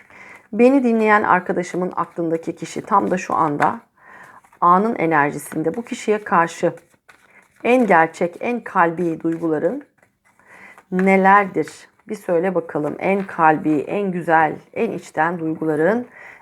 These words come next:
nelerdir? Bakın, şizofreni kartını tekrar verdi arkadaşlar. Yani bu kişi, e, şüphe çalıştırıyor. Yani bu ilişkiyle ilgili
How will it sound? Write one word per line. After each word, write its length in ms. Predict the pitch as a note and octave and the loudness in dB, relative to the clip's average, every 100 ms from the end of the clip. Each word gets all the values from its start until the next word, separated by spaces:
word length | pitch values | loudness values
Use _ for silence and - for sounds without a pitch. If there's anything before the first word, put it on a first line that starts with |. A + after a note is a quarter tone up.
| - | -10
nelerdir? 840 | E3+ D#3+ D3+ D#3 F3 F3+ D#3+ - | -4 -2 -2 2 2 2 -2 -4
Bakın, 260 | D#3+ - C3+ | -6 -8 -10
şizofreni 520 | - F3 G3 A3 A#3 | -6 -4 -2 -2 -2
kartını 440 | A#3+ F3 E3+ F#3+ G3 | 0 0 -2 -6 -6
tekrar 400 | F#3+ F#3+ D#3 D3 | -6 0 0 2
verdi 240 | C#3+ C#3+ | 0 0
arkadaşlar. 680 | A#2 - - G#2+ - - - _ _ - - - _ | -2 -2 -4 -6 -4 -8 -8 _ _ -20 -20 -20 _
Yani 400 | F#3+ F3+ F3 F#3 | 2 4 4 2
bu 100 | G#3+ | -4
kişi, 420 | - - F3 A#3 - _ _ _ _ _ _ _ _ - _ - - - - - | -8 -4 -2 -4 -10 _ _ _ _ _ _ _ _ -20 _ -20 -20 -20 -18 -4
e, 200 | E3 E3 | 0 0
şüphe 300 | - G3+ D4 | 0 2 4
çalıştırıyor. 680 | C#4 G3 F3+ - D#3 D3 D3+ | 6 2 2 -4 -2 -2 0
Yani 440 | F3+ F3 F#3 F3+ | 2 2 0 -2
bu 100 | A#3+ | -2
ilişkiyle 600 | A3+ G3 - A#3+ A3+ D3 | -4 -6 -6 -2 2 2
ilgili 580 | D#3+ D3+ D3+ D#3+ G#3 | 2 0 2 2 2